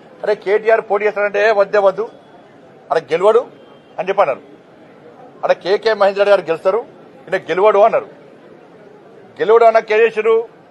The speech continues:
సీఎం రమేష్ గారు ఎట్లా ఒప్పించారు? కేసీఆర్ గారు ఒప్పించి సుధాకర్ గారు డ్రా చేయించారు.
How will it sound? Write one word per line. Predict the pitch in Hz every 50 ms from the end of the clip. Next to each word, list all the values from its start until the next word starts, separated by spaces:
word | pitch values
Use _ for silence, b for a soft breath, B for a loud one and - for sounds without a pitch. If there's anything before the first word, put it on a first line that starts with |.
| - _ -
సీఎం | - - - 175 202 233 233
రమేష్ | 220 214 214 220 214 -
గారు | 214 226
ఎట్లా | 202 - 214 208
ఒప్పించారు? | 190 180 - 208 196 208 202 151
కేసీఆర్ | - 185 175 - 180 160
గారు | 151 147 147
ఒప్పించి | 147 - 208 - - 240
సుధాకర్ | - - 175 190 214 220 214 208 208
గారు | 202 220
డ్రా | 190 151 156 180
చేయించారు. | 185 175 180 170 147 135 131 104 95